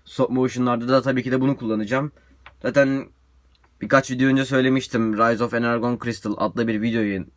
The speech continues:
bir stop motion serisi yayınlayacağım. Megatron orada gör-, bu şekilde görünecek. Neyse arkadaşlar.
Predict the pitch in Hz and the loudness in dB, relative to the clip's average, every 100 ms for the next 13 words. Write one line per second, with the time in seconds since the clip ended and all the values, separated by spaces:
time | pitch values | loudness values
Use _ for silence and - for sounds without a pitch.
0 | _ 107 113 - 117 117 117 110 90 101 | _ -4 -4 -4 -4 -2 -2 -4 -8 -6
1 | 90 92 87 87 87 90 87 131 170 - | -6 -6 -6 -6 -4 -4 -2 0 -2 -6
2 | _ _ _ _ _ _ _ - - - | _ _ _ _ _ _ _ -20 -20 -20
3 | - _ - 107 113 - 110 107 110 117 | -20 _ -6 -2 -2 -2 -2 -2 0 0
4 | 117 - 98 101 95 - 107 104 110 98 | -2 -4 -6 -4 -4 -8 -8 -4 -4 -4
5 | 98 95 92 95 92 - - _ _ _ | -4 -4 -4 -4 -8 -12 -20 _ _ _
6 | _ _ _ _ _ _ _ _ _ _ | _ _ _ _ _ _ _ _ _ _
7 | _ _ _ _ _ _ _ _ _ _ | _ _ _ _ _ _ _ _ _ _
8 | _ _ _ _ _ _ _ _ _ _ | _ _ _ _ _ _ _ _ _ _
9 | - 160 156 165 131 127 - 170 151 | 2 4 4 2 2 0 2 2 0